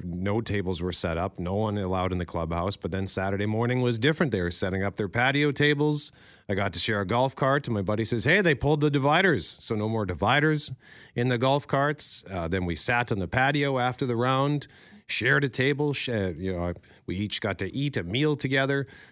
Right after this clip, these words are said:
Uh, then I dropped by the King's Head after my round just, just to see what was going on, and it was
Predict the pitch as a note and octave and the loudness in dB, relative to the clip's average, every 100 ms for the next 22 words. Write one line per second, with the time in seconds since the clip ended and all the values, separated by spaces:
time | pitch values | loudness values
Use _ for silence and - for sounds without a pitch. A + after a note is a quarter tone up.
0 | - E2+ F2+ F2+ F2+ E2+ A2+ A2+ G#2+ A2+ | -6 -2 0 0 -2 -2 0 0 0 2
1 | A#2 A#2 A2+ B2+ B2 B2 C3 B2 B2 A#2+ | 0 2 2 2 0 0 0 0 0 0
2 | B2 B2 C#3 B2+ A#2+ A#2+ A#2 A#2+ B2 C#3+ | 0 0 0 0 2 2 2 2 2 2
3 | A2+ F2+ - F2+ F2+ E2+ F#2 - - G#2 | 0 -4 -8 -8 -6 -4 -4 -4 -4 -2
4 | G#2 F#2 - G2 F#2+ B2+ D#3 D#3 A#2+ E2 | -2 -2 -2 -2 0 2 2 2 -2 -2
5 | E2 D#2+ E2+ - | -4 -4 -6 -8